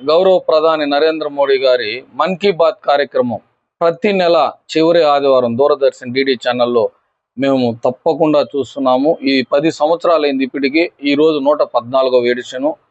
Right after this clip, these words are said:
దానిలో మన ప్రధానమంత్రి గారు ఎన్నో మంచి విషయాలు, అలాగే మంచి విషయాలు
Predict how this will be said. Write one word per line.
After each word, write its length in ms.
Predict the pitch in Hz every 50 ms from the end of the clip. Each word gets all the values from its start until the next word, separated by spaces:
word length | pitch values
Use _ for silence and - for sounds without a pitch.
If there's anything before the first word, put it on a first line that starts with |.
| _ _ _ _ _ _ _ -
దానిలో 380 | 151 151 165 170 170 160 147 151
మన 200 | 165 160 160 160
ప్రధానమంత్రి 760 | 147 - 160 151 156 170 175 180 175 160 156 151 147 147 156
గారు 400 | 147 147 143 135 127 123 127 139
ఎన్నో 540 | 135 139 151 160 170 175 180 180 170 147 - - _ _ _ _ _ _ _ _ -
మంచి 480 | 135 151 160 175 190 165 - - 208
విషయాలు, 600 | 170 160 151 127 - - 160 151 151 160 175 143
అలాగే 500 | 139 151 160 175 175 170 170 165 139 139
మంచి 340 | 160 160 160 180 190 185 214
విషయాలు 320 | 190 175 - - 175 165